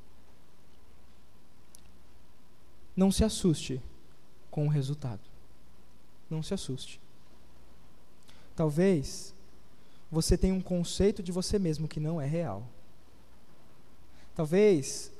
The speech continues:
fazendo esse teste, a palavra vai te mostrar que você se parece mais com os dez espias do que com Josué e Caleb. E aí eu quero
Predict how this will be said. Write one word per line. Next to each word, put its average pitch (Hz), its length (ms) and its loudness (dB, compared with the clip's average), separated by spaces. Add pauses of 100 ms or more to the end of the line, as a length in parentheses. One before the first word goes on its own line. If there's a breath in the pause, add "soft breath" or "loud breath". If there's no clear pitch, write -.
(160)
fazendo 180 340 2
esse 240 140 -2
teste, - 540 -2 (560 soft breath)
a 175 40 -4
palavra 202 340 6
vai 196 120 4
te - 100 -2
mostrar 180 540 8
que 175 120 0
você 170 280 4
se 190 120 0
parece 180 400 4
mais 147 500 0
com 175 180 2
os 156 100 2
dez 175 240 6
espias 156 680 0 (680 soft breath)
do 147 60 -2
que 151 140 2
com 156 240 2
Josué 135 340 2
e 127 40 0
Caleb. 143 360 -2 (2000)
E 220 60 8
aí 220 80 12
eu 220 100 12
quero 220 320 6